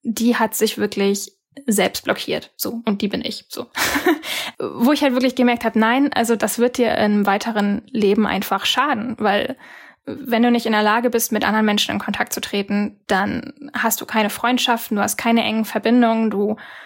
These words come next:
du kannst dich niemandem öffnen und vor allen Dingen im Beruf kommst du ja auch nicht weit. Wie, wie willst du über deine Leistung sprechen? Wie willst du zeigen, was du drauf hast,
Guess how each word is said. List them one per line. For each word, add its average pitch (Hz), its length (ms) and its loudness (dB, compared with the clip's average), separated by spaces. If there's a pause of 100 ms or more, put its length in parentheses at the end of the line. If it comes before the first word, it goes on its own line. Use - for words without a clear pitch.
(120)
du - 80 -8
kannst - 320 -2
dich 214 120 0
niemandem 233 420 4
öffnen 247 560 4
und 214 180 -2
vor - 160 -4
allen 214 220 0
Dingen 214 380 0
im 220 160 0
Beruf 214 280 -2
kommst - 260 -4
du - 40 -2
ja 190 80 0
auch 196 100 0
nicht 190 200 -8
weit. - 260 -8 (540)
Wie, 240 220 0
wie 240 120 4
willst 262 240 0
du 240 40 0
über 233 120 4
deine 226 180 2
Leistung 214 400 0
sprechen? 220 480 0
Wie 214 140 0
willst 220 220 2
du 208 60 -12
zeigen, 220 380 0
was 202 160 -2
du - 80 -6
drauf - 400 -4
hast, 202 420 -2